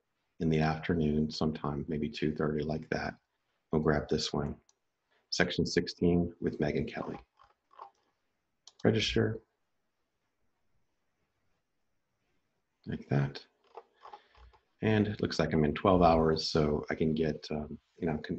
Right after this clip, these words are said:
I, I would be considered to be a full-time student as long as all these courses are part of the current degree program. And finally, if you want to remove classes, uh, what you can do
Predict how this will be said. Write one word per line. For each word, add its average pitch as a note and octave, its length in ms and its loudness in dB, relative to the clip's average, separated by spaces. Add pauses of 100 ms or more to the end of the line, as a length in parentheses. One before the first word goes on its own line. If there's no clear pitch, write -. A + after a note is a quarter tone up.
(160)
I, - 220 -6
I - 20 4
would E2+ 240 0
be F2 80 0
considered D#2 460 2
to - 60 -6
be E2 100 0
a D2+ 60 2
full-time D2+ 440 -2
student D#2 400 -4 (500)
as F2+ 120 -2
long E2 180 2
as D2+ 140 2
all D#2 160 0
these D#2 160 0
courses - 480 -2
are - 60 -4
part - 280 0
of - 60 -6
the - 60 -4
current - 360 -4
degree - 300 -6 (100)
program. - 300 -6 (880)
And G#2 100 2
finally, A#2 400 8
if F2+ 160 2
you F#2+ 100 6
want F2+ 260 6
to F#2 140 2
remove F2 380 6
classes, - 840 4
uh, G1+ 100 2
what G1+ 200 2
you - 60 0
can E2+ 180 2
do F#2+ 300 8